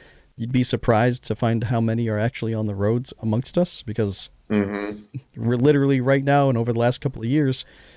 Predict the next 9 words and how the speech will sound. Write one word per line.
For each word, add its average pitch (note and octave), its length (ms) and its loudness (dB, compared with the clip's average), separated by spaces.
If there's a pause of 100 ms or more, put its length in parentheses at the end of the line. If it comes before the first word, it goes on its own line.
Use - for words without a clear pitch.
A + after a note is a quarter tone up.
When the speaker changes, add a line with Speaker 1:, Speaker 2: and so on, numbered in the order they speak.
(180)
Speaker 1:
self-driving C3 680 2
cars C3+ 520 2
have A#2+ 140 0
been A#2+ 160 2
going B2+ 320 0
through B2 160 -2
trial A#2 320 4
and A2+ 160 0
error C3 320 0